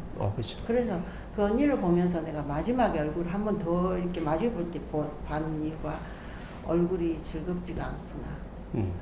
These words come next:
Speaker 1: 그쵸.
Speaker 2: 사는 게 재미-, 사-, 아, 사는 게 재밌지가 않구나. 해줬-, 해줄 때는 분명히 좋아서 해줬다 했는데 제 눈에는 이 언니가 즐겁지, 사는 게 재미가 없구나 하는 걸, 그걸 봤거든요. 그래서 전에 같으면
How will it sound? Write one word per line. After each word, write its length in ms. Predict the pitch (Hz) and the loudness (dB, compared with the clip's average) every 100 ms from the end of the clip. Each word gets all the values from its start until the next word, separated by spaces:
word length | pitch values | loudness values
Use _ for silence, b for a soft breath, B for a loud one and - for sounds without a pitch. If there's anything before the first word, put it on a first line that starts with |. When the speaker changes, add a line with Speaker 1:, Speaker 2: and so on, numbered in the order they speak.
| - | -4
Speaker 1:
그쵸. 240 | - - - - - | -2 -2 -6 -10 -10
Speaker 2:
사는 320 | - 196 190 | -2 2 2
게 120 | 170 - | 2 0
재미-, 340 | 165 170 165 - | 0 2 0 -2
사-, 180 | - 202 - - | -6 -8 -6 -4
아, 100 | 151 - B B - | -4 -6 B B -8
사는 300 | - 240 208 | -2 2 2
게 120 | 165 | 2
재밌지가 600 | - 160 170 175 - - | -2 0 2 2 -2 -6
않구나. 440 | 139 139 - 147 - - | -6 -6 -6 -6 -6 -4
해줬-, 540 | 269 269 - - - | -2 0 -2 -6 -2
해줄 320 | 269 302 - | -2 0 -2
때는 200 | 208 170 | 0 -2
분명히 380 | 185 220 247 233 226 B B - - | 0 0 2 0 -2 B B -10 -8
좋아서 440 | - 185 214 294 294 | -2 4 6 6 4
해줬다 440 | 277 269 240 214 | 0 2 2 4
했는데 580 | 202 226 208 196 214 233 B B | 6 6 4 2 0 -4 B B
제 160 | - 175 | 0 4
눈에는 500 | 190 196 175 180 214 B B B 175 | 6 6 4 4 0 B B B 2
이 100 | 175 | 4
언니가 340 | 175 170 - | 6 4 2
즐겁지, 520 | - 170 180 - - | 0 0 0 -2 -6
사는 340 | - 220 214 190 | -4 -2 0 0
게 140 | 165 | -2
재미가 460 | - 156 156 156 156 | -4 -4 -4 -4 -4
없구나 440 | 151 - 160 151 | -6 -6 -4 -2
하는 220 | 147 147 147 | 0 -2 -2
걸, 100 | 147 | -6
그걸 220 | - 170 151 | 0 2 2
봤거든요. 540 | 147 - - - - - | -4 -6 -6 -6 -6 -6
그래서 260 | 180 185 165 B B B B | -6 -4 -6 B B B B
전에 300 | - 190 240 | 0 2 4
같으면 640 | 214 - 175 170 156 160 | 4 2 4 4 2 -2